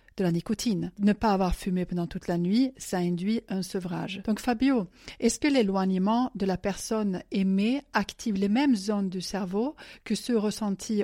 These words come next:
au sevrage de la nicotine ou d'autres produits qui procurent aussi une dépendance ? Et à l'inverse, quand la personne quittée retrouve l'autre, est-ce que les zones qui gèrent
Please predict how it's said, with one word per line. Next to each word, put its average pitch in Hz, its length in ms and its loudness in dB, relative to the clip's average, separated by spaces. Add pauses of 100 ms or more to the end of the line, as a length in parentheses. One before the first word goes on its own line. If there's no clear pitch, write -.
au 202 80 -4
sevrage 185 600 -4
de 175 120 -4
la 175 80 -2
nicotine 202 600 -2 (240)
ou 190 160 2
d'autres 180 320 -2
produits 185 580 -2
qui 175 400 -4
procurent 180 440 -6
aussi 180 380 -4 (300)
une 190 140 0
dépendance ? 196 680 -2 (380)
Et 214 120 4
à 208 80 2
l'inverse, 202 600 0
quand 208 100 0
la 196 120 0
personne 202 480 -2
quittée 202 540 0
retrouve 170 840 -4
l'autre, 196 640 -2 (380)
est-ce 214 180 0
que 233 100 0
les 196 160 4
zones 190 440 0
qui 185 260 -6
gèrent 180 380 -2